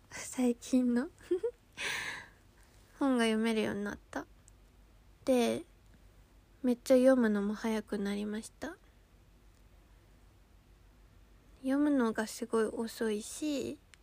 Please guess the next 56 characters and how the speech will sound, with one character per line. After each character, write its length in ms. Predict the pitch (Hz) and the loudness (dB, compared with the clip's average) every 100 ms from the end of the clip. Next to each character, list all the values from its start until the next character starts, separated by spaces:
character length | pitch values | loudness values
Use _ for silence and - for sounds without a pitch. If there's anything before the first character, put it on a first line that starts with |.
| _ - - - - - | _ -20 -20 -20 -12 -4
考 220 | 226 226 | -2 0
え 80 | 226 | -2
事 320 | 214 - 220 | -2 -4 -6
し 120 | 208 | -8
ち 140 | - 233 | -8 -6
ゃ 60 | |
う 80 | 214 | -4
し 220 | - 233 | -4 -6
っ 20 | |
て 160 | 233 220 | -6 -8
感 220 | - 220 | -10 -12
じ 160 | 233 240 | -12 -14
で、 140 | - | -10
な 180 | 220 214 | -6 -6
か 160 | 220 247 | -4 -4
な 140 | 247 | -4
か 140 | 247 240 | -4 -4
読 140 | 233 | -2
み 160 | 226 226 | -2 -4
切 200 | - 240 | -4 -6
る 80 | |
の 160 | 208 226 | -6 -8
が 100 | 254 - | -14 -10
大 180 | 247 214 | -8 -8
変 220 | 202 208 | -8 -8
だ 80 | 208 | -8
っ 60 | - | -10
た 120 | 220 | -14
ん 100 | 240 | -14
で 60 | |
す 120 | 240 - | -18 -18
け 80 | - | -16
ど、 160 | 262 269 277 - - - - - - - - - - - - - - - | -14 -14 -16 -20 -20 -20 -20 -20 -20 -20 -20 -20 -20 -20 -20 -20 -20 -16
も 120 | - 202 | -10 -10
う 100 | 240 - | -10 -10
ど 80 | |
っ 40 | 214 | -10
ち 140 | - 220 | -6 -4
も 200 | 202 202 | -2 -4
ク 120 | - 208 | -8 -8
リ 120 | 202 | -6
ア 60 | - | -8
で 140 | - - | -14 -16
き 140 | - | -12
る 80 | - | -10
よ 60 | 247 | -10
う 40 | 226 | -10
に 80 | |
な 100 | 214 - | -12 -4
り 60 | 226 | 0
ま 180 | 226 | 0
し 120 | 220 - | 0 -4
た。 140 | - - - _ - - - | -12 -16 -20 _ -20 -20 -6
な 140 | - 240 | 0 2
の 160 | 220 | 2
で、 160 | 220 233 | -2 -10